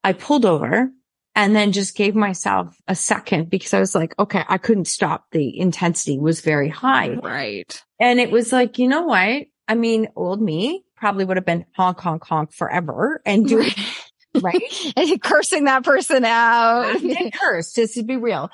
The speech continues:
Speaker 1: I, <laughs> I did curse 'cause I just about missed the pole.
Speaker 2: Well, and that sounds reasonable. <laughs>
Speaker 1: Didn't even faze them, right? They kept going.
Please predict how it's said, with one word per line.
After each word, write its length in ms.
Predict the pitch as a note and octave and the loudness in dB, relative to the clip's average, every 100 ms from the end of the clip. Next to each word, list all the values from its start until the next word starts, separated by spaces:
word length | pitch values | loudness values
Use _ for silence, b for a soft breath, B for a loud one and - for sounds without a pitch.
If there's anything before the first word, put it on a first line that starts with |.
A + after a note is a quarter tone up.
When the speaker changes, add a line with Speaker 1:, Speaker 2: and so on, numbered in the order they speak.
| B | B
Speaker 1:
I, 260 | - C#4 A#3+ - | 0 0 0 -2
<laughs> 60 | |
I 80 | - | -2
did 280 | A3+ A#3+ D4 | -2 -2 -2
curse 240 | F4 A#3 - - | 0 -2 -2 -8
'cause 120 | E4+ | -4
I 120 | A3 G#3 | -2 -4
just 340 | - B3 - | -2 -2 -2
about 220 | A#3 A3 | -4 -2
missed 240 | G3+ G3 - | -2 -8 -10
the 60 | |
pole. 460 | F#3+ - E3+ D#3+ G3 - B | -14 -10 -6 -4 -4 -8 B
Speaker 2:
Well, 340 | B3+ A3 F3+ | -4 0 0
and 120 | G#3 A3 | 0 0
that 200 | G#3 E4 | 0 0
sounds 300 | C4+ D#4+ D#4 | 0 2 2
reasonable. 480 | C4+ A#3+ A#3+ A#3+ A#4+ A#4+ | 0 0 0 2 2 0
<laughs> 200 | A#4 C4 - | -4 -6 -4
Speaker 1:
Didn't 320 | F4+ G#4+ F4+ | -2 0 0
even 340 | E4 C4+ C#4+ | -2 -2 -2
faze 300 | C4+ B3 A3 | -2 -2 0
them, 140 | F3 E3 | -2 -2
right? 160 | E3+ | -2
They 80 | G3+ | -2
kept 200 | G#3+ G#3+ | -2 -2
going. 360 | G#3 A#3+ G3+ | 0 0 0